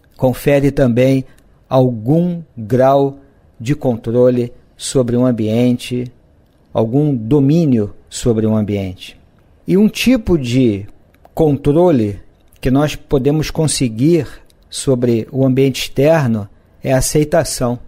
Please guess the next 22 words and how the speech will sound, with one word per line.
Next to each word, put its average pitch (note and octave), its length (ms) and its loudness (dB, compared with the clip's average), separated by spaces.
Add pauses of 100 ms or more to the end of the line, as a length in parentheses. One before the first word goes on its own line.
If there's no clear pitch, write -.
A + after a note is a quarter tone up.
(320)
Temos - 220 -6
falado E3+ 340 2
sobre D3 360 0
isso D3 280 0
em A2+ 80 0
vários A#2+ 360 0
programas. A#2 760 0
Aceitar C3+ 680 0
não B2+ 200 2
é A#2+ 380 2
ficar - 320 -2
feliz C3+ 420 2
com C3+ 160 0
tudo C#3+ 280 0
que C#3 100 -8
está B2+ 220 0
acontecendo B2+ 760 -2
e C3+ 40 0
concordar B2+ 840 -2
com D3+ 200 0
tudo. A2+ 460 0 (140)
Não. A2+ 260 -2